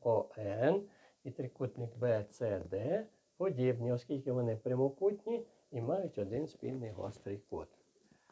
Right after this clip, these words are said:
При розв'язанні цієї задачі ми з вами використали властивість дотичної,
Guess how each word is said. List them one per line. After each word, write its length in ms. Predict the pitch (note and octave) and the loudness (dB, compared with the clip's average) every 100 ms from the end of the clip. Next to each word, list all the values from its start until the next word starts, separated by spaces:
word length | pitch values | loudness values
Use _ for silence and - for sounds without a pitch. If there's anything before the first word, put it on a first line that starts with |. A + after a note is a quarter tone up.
| _ _ _ _ _ _ _ | _ _ _ _ _ _ _
При 200 | C#3+ D#3+ | 6 8
розв'язанні 680 | E3 D#3+ D#3+ D#3 - G#3+ D#3 | 8 8 6 6 4 6 6
цієї 300 | - E3 E3+ | 6 6 6
задачі 640 | D3 C3 B2 G#2 G2+ B2 | 6 4 4 2 0 0
ми 180 | C3 F#3+ | 4 4
з 80 | F3 | 6
вами 260 | F3 F3+ E3 | 6 6 6
використали 1080 | C#3 B2 A#2+ A#2 - - - A#2+ G#2+ A2 C3 _ _ _ | 4 4 2 0 0 -16 -2 0 4 2 0 _ _ _
властивість 720 | C3 C3 - F#3 G#3+ F3+ B2+ A2+ | 4 4 2 0 2 2 0 0
дотичної, 840 | A2 - F#2+ F2 - G#2+ G#2 | -2 0 0 0 -6 -2 -2